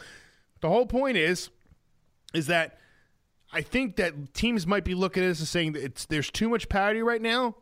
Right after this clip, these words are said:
for anybody to make a move, and we could be heading also for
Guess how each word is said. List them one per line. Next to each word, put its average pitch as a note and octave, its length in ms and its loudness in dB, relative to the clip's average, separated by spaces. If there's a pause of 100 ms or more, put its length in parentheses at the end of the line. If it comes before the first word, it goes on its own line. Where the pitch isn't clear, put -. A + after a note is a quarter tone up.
for A#2+ 160 -2
anybody G#3 320 2
to C3+ 80 -2
make C#3 200 -2
a A2+ 40 -6
move, D3+ 340 0 (100)
and C3 80 -4
we D#3 120 0
could F#3+ 140 -2
be F3+ 100 0
heading D3 280 0
also E3+ 360 0
for F3+ 420 2